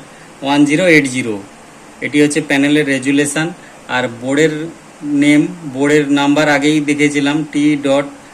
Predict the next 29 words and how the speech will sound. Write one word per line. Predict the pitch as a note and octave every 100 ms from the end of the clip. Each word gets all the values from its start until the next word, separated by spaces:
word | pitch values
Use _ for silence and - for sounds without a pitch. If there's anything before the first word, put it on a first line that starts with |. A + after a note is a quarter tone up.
| - - - B2
আর | C3+ B2+ -
সিক্সটি | C#3 - D3+ C#3+
সেভেন | C#3+ C#3+ C#3
ডট | C#3 D3+ - - - - - B2+
জিরো | C3+ D3 D3
থ্রি | B2+ F#3+ - - - - -
টু | D3 D3 C#3+
ফাইভ | C#3+ C#3 -
থ্রি, | A#2+ A2+ G2 - - - - - - - - - -
এটি | B2 C#3+
হচ্ছে | C#3 D3 C3
বোর্ডের | C3+ C#3 C#3 C#3+ C#3+ C3+ B2+
নাম্বার। | B2+ B2 C#3 - - - - - - A2 G#2+
আর | G#2+ G#2+ G#2+ - - - - - - A#2
এবার | A#2 B2+ C3
সার্ভিস | B2 C3 C#3
মেনুটি | C#3+ C#3+ D3 D3 C3 -
ঠিক | C3 B2
হয়ে | C3+ C#3
গেছে, | C#3 E3 F3
এটিকে | B2+ A#2+ B2+
আমি, | B2+ B2+ B2 A#2 - - - - - - - - - - A2+
আপনারা | B2 B2+ B2+
সরাসরি | C3 B2 C3+ C#3 C3
পাওয়ার | B2 C3 B2+
বটন | C3 C#3 C#3
মারতে | C3+ - C3+
পারেন | C3+ C#3
বা | C#3